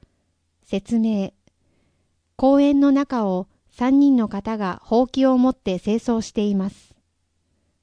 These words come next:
写真終わり。問い合わせ、緑と建築課、内線三五三。六月は蚊の発生防止強化月間。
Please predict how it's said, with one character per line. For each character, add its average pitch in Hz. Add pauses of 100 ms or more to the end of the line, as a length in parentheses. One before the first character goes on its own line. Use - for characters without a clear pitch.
(180)
写 208
真 220
終 190
わ 202
り。 185 (1400)
問 269
い 262
合 254
わ 240
せ、 226 (400)
緑 269
と 185
建 226
築 -
課、 - (460)
内 226
線 226
三 254
五 247
三。 180 (3000)
六 262
月 277
は 214 (300)
蚊 208
の 247
発 -
生 277
防 247
止 240
強 254
化 269
月 262
間。 180